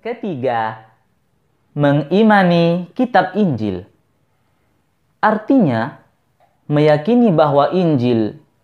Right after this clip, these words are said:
juga merupakan salah satu dari kitab-kitab Allah Subhanahu wa Ta'ala.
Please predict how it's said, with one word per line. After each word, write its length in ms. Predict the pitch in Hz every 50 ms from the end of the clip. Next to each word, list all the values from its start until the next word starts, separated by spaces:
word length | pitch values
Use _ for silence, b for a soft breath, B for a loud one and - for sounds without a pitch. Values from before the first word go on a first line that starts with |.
| _ _ _ _ _ _ _
juga 480 | 120 117 120 131 120 131 143 156 180 190
merupakan 720 | 170 170 165 160 151 - 165 180 180 - 226 226 220 214
salah 240 | 202 220 196 196 185
satu 400 | 180 - 233 254 269 - 214 185
dari 240 | 151 147 139 139 139
kitab-kitab 640 | - - 233 - 170 147 - - 139 - - 120 117
Allah 640 | - 123 117 110 110 110 110 110 107 107 - - -
Subhanahu 960 | - - - 196 143 127 117 - 247 277 262 196 147 123 120 123 113 107 107
wa 80 | 95
Ta'ala. 480 | - - 92 85 95 92 90 90 92 -